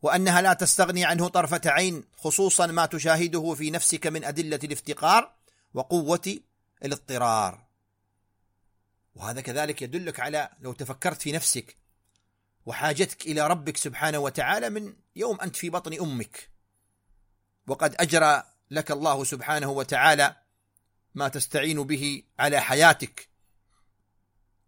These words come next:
وأنت في بطن أمك عن طريق الحبل السري، ثم إذا ولدتك أمك حيا أقبلت على ثديها بالفطرة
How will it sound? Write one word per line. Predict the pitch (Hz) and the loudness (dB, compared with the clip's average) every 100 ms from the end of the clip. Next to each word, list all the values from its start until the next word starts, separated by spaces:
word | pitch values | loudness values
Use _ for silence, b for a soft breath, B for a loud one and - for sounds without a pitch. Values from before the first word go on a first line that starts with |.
| _ - | _ -6
وأنت | - 175 160 | -2 -2 -2
في | 131 | -4
بطن | 143 156 151 | -4 -4 -6
أمك | 165 165 143 | -6 -6 -6
عن | 131 | -6
طريق | 139 156 151 | -4 -4 -2
الحبل | 135 160 151 | -2 0 0
السري، | 135 143 131 175 185 _ _ _ _ _ _ _ _ _ _ _ _ _ _ - | 2 2 2 2 0 _ _ _ _ _ _ _ _ _ _ _ _ _ _ -6
ثم | 175 170 | -4 -2
إذا | 170 156 160 143 - _ _ _ _ _ _ _ _ - | 0 4 6 4 0 _ _ _ _ _ _ _ _ -2
ولدتك | 151 160 185 - 170 165 | 0 2 2 0 -2 -2
أمك | 190 170 156 147 | 0 2 0 0
حيا | - 180 147 156 127 - _ _ _ _ _ _ - | 2 2 4 2 2 -6 _ _ _ _ _ _ -10
أقبلت | - 170 190 175 | 0 4 4 2
على | 139 156 151 | 2 4 4
ثديها | 190 170 170 170 | 4 2 4 6
بالفطرة | 160 139 202 196 165 | 6 6 4 6 4